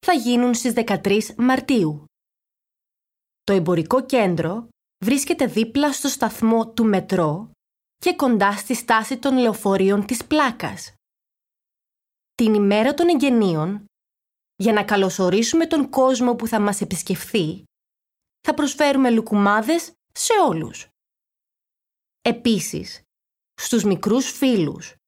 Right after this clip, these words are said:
που θα βρεθούν την ημέρα αυτή στο εμπορικό κέντρο με τους γονείς τους, θα δοθούν πολύχρωμα μπαλόνια σε σχήμα ζώων.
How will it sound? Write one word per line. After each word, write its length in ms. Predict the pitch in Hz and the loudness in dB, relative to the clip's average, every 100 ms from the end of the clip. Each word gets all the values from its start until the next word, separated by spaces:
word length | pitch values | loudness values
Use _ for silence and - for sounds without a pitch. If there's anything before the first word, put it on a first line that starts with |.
| _ _ - | _ _ -6
που 120 | 220 | -4
θα 160 | 214 175 | -2 0
βρεθούν 400 | 180 - 262 285 | -2 0 0 2
την 140 | 339 | 2
ημέρα 400 | 302 254 240 233 | 4 4 2 2
αυτή 320 | - - 233 | -2 -2 -2
στο 160 | 226 240 | 0 -2
εμπορικό 600 | 185 196 175 - 226 226 | 0 0 0 0 -2 0
κέντρο 600 | 226 220 220 175 165 - 214 | 0 2 2 0 -4 -4 0
με 160 | 220 226 | 0 2
τους 180 | 214 | 0
γονείς 480 | 185 190 180 170 - | 0 0 0 -2 -4
τους, 300 | - - - _ _ _ _ _ _ _ - | -10 -14 -14 _ _ _ _ _ _ _ -6
θα 100 | 359 | -2
δοθούν 460 | 294 277 247 196 165 _ _ _ | 0 0 0 0 -2 _ _ _
πολύχρωμα 640 | - 277 285 277 220 196 | -2 2 2 0 0 0
μπαλόνια 680 | 160 175 170 160 180 311 370 _ _ _ _ | 0 0 0 0 0 -4 -6 _ _ _ _
σε 200 | - 415 | -6 -4
σχήμα 420 | - 240 233 247 | -2 2 2 2
ζώων. 540 | 240 254 196 160 156 | 2 2 0 -2 -8